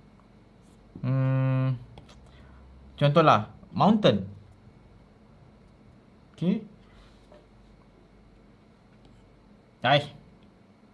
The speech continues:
Contoh mountain, saya nak ambil mountain, ha, yang dramatik sikit. Okey, andai kata, andai kata,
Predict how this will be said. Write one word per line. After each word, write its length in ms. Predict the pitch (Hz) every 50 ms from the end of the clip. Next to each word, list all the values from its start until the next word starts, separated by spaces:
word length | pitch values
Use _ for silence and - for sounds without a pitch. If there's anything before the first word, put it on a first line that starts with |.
| - - - - - - - - _ _ - - - _ _ _ - -
Contoh 400 | - 131 135 143 139 - 165 156
mountain, 880 | 147 143 143 139 143 151 151 151 151 - 190 190 190 185 185 180 180 175
saya 240 | 180 170 156 147 143
nak 80 | 143
ambil 160 | 147 151 151 135
mountain, 800 | 143 143 143 143 143 143 151 143 139 139 139 135 135 135 139 131 - - - - - - - - - - - - - - - -
ha, 880 | 139 143 139 139 139 139 139 135 135 135 131 131 131 127 127 127 123
yang 320 | 123 127 131 135 135 131 123
dramatik 480 | 135 139 147 151 156 156 160 151 139
sikit. 400 | 139 - - 165 190 208 208 - - - - - - - _ _ - - _ _ - _ _ _ - -
Okey, 240 | 135 - - 135 120
andai 320 | 120 123 127 131 127 127
kata, 640 | 131 127 - - 139 135 131 131 127 127 127 123 123 - - - - - - - - - _ _ _ _ - - - - - - - -
andai 400 | 107 113 123 127 131 131 127 127
kata, 440 | 135 131 127 123 - - 135 131